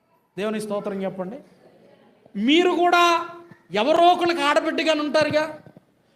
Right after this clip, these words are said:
ఉన్నప్పుడు అక్కడికి వెళ్ళినప్పుడు వాళ్ళు ముఖం ముడుచుకొని ఉంటే ఎంత బాధ. అందుకే కుటుంబాల మీద, ఆడబిడ్డల మీద వాళ్ళు వచ్చినప్పుడు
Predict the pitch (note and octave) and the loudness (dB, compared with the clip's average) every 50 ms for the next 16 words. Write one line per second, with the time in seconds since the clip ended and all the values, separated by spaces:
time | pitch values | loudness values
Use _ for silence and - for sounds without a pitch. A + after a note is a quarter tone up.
0 | _ _ G#3 D4 E4 F4 F4+ - - F4+ F4+ F4 E4 D#4+ F4+ - - - - - | _ _ -6 -2 0 0 -2 0 0 0 2 2 2 0 -2 -6 -10 -12 -18 -20
1 | - - F3+ A#3+ - E4+ E4+ F#4 F4+ F4+ F4+ F4+ F4+ F4+ F4+ F4+ F4+ F4+ E4+ D#4 | -8 -4 -4 -4 0 0 0 2 4 4 2 2 4 2 0 0 0 0 0 4
2 | D4 D4 E4 F4+ F4+ F4 F#4 F4+ F4 E4 D#4+ D#4+ E4+ E4+ E4 E4 E4 E4 - D#4 | 4 4 4 4 4 4 4 4 4 2 2 2 0 0 0 0 0 0 -2 -2
3 | - E4 D#4+ D#4 D4+ D4 A#3+ D#4 C#4+ A#3+ A3 G#3+ A3 A#3 - - - - - _ | 0 0 0 2 0 -2 2 2 2 2 2 0 -2 -4 -8 -12 -14 -18 -20 _
4 | _ _ _ _ _ _ _ _ _ _ _ _ _ _ _ _ _ _ _ _ | _ _ _ _ _ _ _ _ _ _ _ _ _ _ _ _ _ _ _ _
5 | _ _ _ _ _ _ _ _ _ - G#3 A3+ G3 A#3+ A3 A3 A3 A3 G#3 G3 | _ _ _ _ _ _ _ _ _ -10 -8 -6 -4 -2 0 0 0 0 0 -2
6 | E3 D3+ - - - - _ _ _ _ _ _ _ _ _ _ _ _ _ _ | -4 -4 -8 -14 -20 -20 _ _ _ _ _ _ _ _ _ _ _ _ _ _
7 | _ _ _ - F3+ G#3+ G#3 F#3+ A3+ G3 E3+ D3 - - - - - _ _ _ | _ _ _ -12 -10 -10 -6 -4 -4 -2 -2 -4 -6 -10 -14 -18 -20 _ _ _
8 | _ _ _ _ _ _ _ _ _ _ _ _ _ - G#3 F#3 - D#4+ E4 E4 | _ _ _ _ _ _ _ _ _ _ _ _ _ -14 -10 -6 -4 -4 -4 0
9 | E4 D#4+ D4+ D4 D4 D4 D4 C#4 C4+ B3 A#3+ A3+ A3 G#3+ F#3+ E3+ D#3 D#3+ D3+ - | 2 2 4 4 2 2 2 0 0 0 -2 -2 -2 -2 -2 -4 -4 -8 -10 -14
10 | - - _ - E3+ G3 A3 B3 C4 C#4+ C#4 C4+ C4+ A3+ B3+ A#3+ A#3 A3+ A3 G#3 | -20 -16 _ -6 -4 -2 0 2 2 0 0 0 -2 -2 -2 -2 -2 -4 -4 -4
11 | G3+ G3+ F#3+ E3+ D#3+ D#3 D#3 D#3+ - _ _ _ _ _ _ _ - E3+ F3+ F3+ | -2 -2 -2 -2 -4 -8 -10 -14 -16 _ _ _ _ _ _ _ -4 -2 0 0
12 | G3+ G3 G3 - C4 B3+ B3 B3 - A#3 G#3+ G3+ F#3 F3 F3+ - - | -2 -2 -4 -6 -4 -4 -4 -6 -6 -4 -4 -2 -4 -4 -8 -10 -14